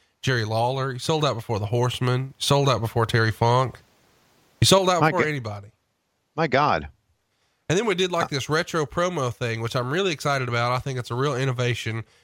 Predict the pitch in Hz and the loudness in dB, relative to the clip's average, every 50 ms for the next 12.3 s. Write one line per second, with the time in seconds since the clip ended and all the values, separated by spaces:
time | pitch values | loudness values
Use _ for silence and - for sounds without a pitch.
0 | _ _ _ 127 131 143 147 147 - 131 135 143 156 147 - - 185 180 147 139 | _ _ _ -2 0 0 0 0 -2 -2 -2 -2 -2 -2 -4 -4 -4 -2 -2 0
1 | 135 135 135 135 - - - 151 135 123 113 117 127 127 123 120 120 123 131 127 | 0 0 0 -2 -4 -4 -2 -2 0 0 -2 -2 -4 -4 -2 -2 -2 -2 -2 -4
2 | - - 131 123 123 123 123 117 117 117 117 - _ _ _ _ _ _ - 131 | -4 -2 -2 0 0 0 0 0 -2 -4 -4 -8 _ _ _ _ _ _ -4 -2
3 | 135 135 131 123 - - 147 135 123 113 117 127 131 135 - - 139 127 - - | -2 -2 -2 -2 -2 -2 -2 -2 -2 0 0 0 0 -2 -2 -4 -6 -6 -4 -2
4 | 135 131 131 - - - 123 127 123 120 - - - 117 120 123 127 123 120 123 | -2 -2 -2 -4 -6 -4 -4 -2 -2 -4 -6 -6 -4 -2 -2 0 0 -2 -2 -4
5 | 120 120 123 120 120 117 117 117 117 117 113 117 117 117 123 123 131 127 120 120 | -4 -2 -2 0 0 0 0 -2 0 0 0 -2 -2 -4 -4 -2 -2 -2 0 0
6 | 120 123 131 127 - - 139 123 120 123 123 123 - - 117 - - 135 123 113 | -2 -2 -2 -4 -6 -8 -6 -4 -2 -2 -2 -2 -4 -6 -8 -6 -4 -4 -2 -2
7 | 110 113 117 - _ _ _ _ _ _ - 120 - 175 208 196 - 160 143 143 | -2 -4 -6 -10 _ _ _ _ _ _ -8 -4 -2 -2 -2 -2 -2 -2 -2 0
8 | 139 151 147 139 131 135 139 139 135 127 120 120 120 139 143 135 123 117 117 127 | 0 -2 -2 -2 -2 -2 -2 -2 -2 -2 -4 -2 -2 -2 -2 -2 -2 -2 -2 0
9 | 147 160 151 123 117 135 143 139 - - 143 135 135 131 127 131 143 156 147 127 | 0 0 0 0 -2 -2 -4 -6 -6 -6 -4 -4 -2 0 0 0 0 -2 -2 -2
10 | 117 110 - - 110 110 110 110 113 113 107 107 - 120 120 131 131 123 120 135 | -4 -6 -6 -4 -4 -4 -2 -2 -2 -2 -4 -4 -4 -4 -2 -2 -2 -2 -2 -2
11 | 139 156 151 139 131 135 151 160 156 143 135 139 139 135 135 139 135 127 131 151 | -2 -2 -4 -4 -4 -2 -2 -2 -2 -2 -4 -4 -6 -4 -4 -4 -4 -2 -2 -2
12 | 160 156 143 113 - | 0 0 -2 -4 -6